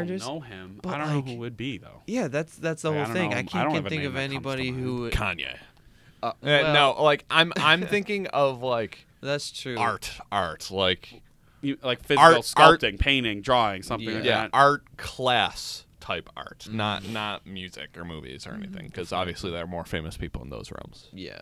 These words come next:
Speaker 2: Yeah. And the most famous people in those realms are, like, considered master artists of the craft.
Speaker 3: Yeah.
Speaker 2: Like,
Speaker 1: Mm.
Speaker 2: you know, not just a director, but
Speaker 1: Yeah.
Speaker 2: I don't know. I don't know what comes to mind.
Speaker 1: I, I
Speaker 2: Honestly, I don't even know.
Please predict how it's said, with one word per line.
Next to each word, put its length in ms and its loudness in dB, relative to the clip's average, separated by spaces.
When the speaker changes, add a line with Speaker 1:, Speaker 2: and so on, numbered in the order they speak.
Speaker 2:
Yeah. 220 -12
And 160 -4
the 60 -2
most 300 -2
famous 280 -6
people 380 -14
in 200 -10
those 200 -12
realms 400 -8
are, 180 -6
like, 200 -10
considered 640 -10
master 340 -10
artists 320 -12
of 140 -14
the 60 -18
craft. 580 -10
Speaker 3:
Yeah. 140 2
Speaker 2:
Like, 120 -8
Speaker 1:
Mm. 220 -14
Speaker 2:
you 80 -20
know, 240 -20
not 180 -14
just 220 -16
a 40 -10
director, 580 -10
but 160 -14
Speaker 1:
Yeah. 180 -14
Speaker 2:
I 60 -4
don't 100 -6
know. 260 -2
I 120 4
don't 80 0
know 160 0
what 220 -6
comes 240 -12
to 80 -16
mind. 300 -14
Speaker 1:
I, 60 -10
I 40 -6
Speaker 2:
Honestly, 400 -8
I 100 -2
don't 160 -8
even 200 -20
know. 120 -20